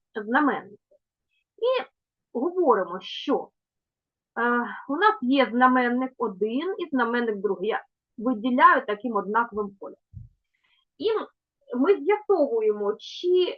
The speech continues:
е, можна розкласти знаменник на множники, якщо він уж-, ну, вже не є множниками, як в першому прикладі. І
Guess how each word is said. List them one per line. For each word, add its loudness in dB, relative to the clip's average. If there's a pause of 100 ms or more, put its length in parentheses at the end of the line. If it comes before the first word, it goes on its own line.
е, 2
можна 4
розкласти 0 (240)
знаменник 0
на 0
множники, 0
якщо 0
він -2 (260)
уж-, 0
ну, 0
вже 0
не 4
є 2
множниками, -4
як -8
в -20
першому -10
прикладі. -14 (840)
І 0